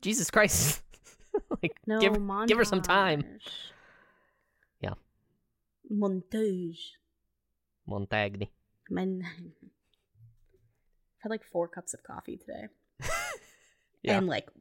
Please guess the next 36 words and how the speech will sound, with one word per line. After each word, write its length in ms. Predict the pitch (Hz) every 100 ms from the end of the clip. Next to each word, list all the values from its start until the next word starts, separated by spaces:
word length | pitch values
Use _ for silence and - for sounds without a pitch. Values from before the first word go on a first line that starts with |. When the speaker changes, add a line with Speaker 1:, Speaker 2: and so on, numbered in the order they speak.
| _ _
Speaker 2:
one 520 | 208 190 202 208 208
cinnamon 380 | 190 - 185 180
roll. 240 | - - - 1017 - - -
<laughs> 460 | - - - - 494 - - 294
Speaker 1:
<laughs> 120 | -
So 180 | - 175 170
just 460 | 160 135 - - - _ _ _ - - - -
Speaker 2:
End 240 | 262 262 233
of 120 | 208
list 480 | 165 - - - - -
Speaker 1:
all 160 | 143
Speaker 2:
<laughs> 0 |
of 80 | 143
Speaker 1:
caffeine, 580 | - - 175 339 277 269
Speaker 2:
what 120 | 285
Speaker 1:
no 140 | - -
Speaker 2:
I've, 60 |
Speaker 1:
calories. 320 | - - 143 403
Speaker 2:
what 60 | 320
I've 220 | 381 -
consumed 720 | - 392 349 381 - 359 - 392 _ -
<laughs> 300 | - 508 -
today. 600 | - 330 - 294 - 302 _ _ -
Speaker 1:
<gasps> 200 | 403 440 - _ _ _ - 466 -
Speaker 2:
And 120 | 359 359
you 100 | 370
know 60 | 359
what? 100 | 381
I 40 |
feel 180 | 349 381
great. 440 | 262 185 226 - _ _ -
Speaker 1:
Yeah? 240 | 135 123 - _ _ _ _ _ _ _
Speaker 2:
Yeah. 440 | 233 302 277 175 - - _ -
<laughs> 560 | - - 880 807 640
I'm, 120 | 571 294
like, 320 | 302 302